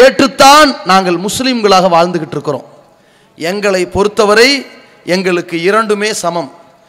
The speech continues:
நீங்கள் எங்களுக்கு குடியுரிமை வழங்கி அந்த திருத்தச் சட்டம், கருப்பு சட்டத்திலிருந்து விடுபட்டு கொண்டால்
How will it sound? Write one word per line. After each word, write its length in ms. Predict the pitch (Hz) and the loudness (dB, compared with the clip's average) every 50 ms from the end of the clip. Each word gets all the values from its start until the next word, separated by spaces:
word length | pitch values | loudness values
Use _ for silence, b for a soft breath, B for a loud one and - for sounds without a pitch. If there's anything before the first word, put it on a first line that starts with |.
| b b b b 139 175 | b b b b -4 -2
நீங்கள் 320 | 202 214 214 202 202 190 175 185 | -2 -2 0 -2 -2 -2 -2 -4
எங்களுக்கு 400 | 190 190 190 185 175 175 170 175 160 - - | -4 -4 -4 -4 -4 -4 -6 -10 -14 -8 -8
குடியுரிமை 540 | 226 214 254 233 220 202 202 196 190 180 170 160 139 135 151 | -4 -4 -4 -4 -4 -6 -6 -6 -4 -6 -6 -6 -6 -4 -2
வழங்கி 420 | 165 196 214 220 220 220 240 262 277 254 - - b b b b b b - | -2 0 -2 -2 -2 -2 0 0 -2 -4 -8 -16 b b b b b b -4
அந்த 180 | 180 185 185 185 - | -2 -2 -2 -4 -2
திருத்தச் 440 | 220 240 269 269 - 254 240 247 - | -4 -4 -4 -4 -2 -4 -2 -2 -2
சட்டம், 340 | 214 - - 220 202 196 - | -4 -2 -2 -4 -4 0 0
கருப்பு 280 | 202 233 277 - - 262 - - | 0 0 0 -2 -4 -4 -2 -2
சட்டத்திலிருந்து 600 | 240 240 - 233 214 - 208 208 202 196 190 185 151 180 | -2 0 0 -2 -2 -2 -4 -4 -4 -4 -4 -6 -6 -4
விடுபட்டு 380 | 214 277 233 254 - - 226 208 - | -4 -2 -2 -4 -4 -4 -8 -6 -6
கொண்டால் 420 | 196 196 190 185 202 226 262 269 | -6 -4 0 2 4 4 4 2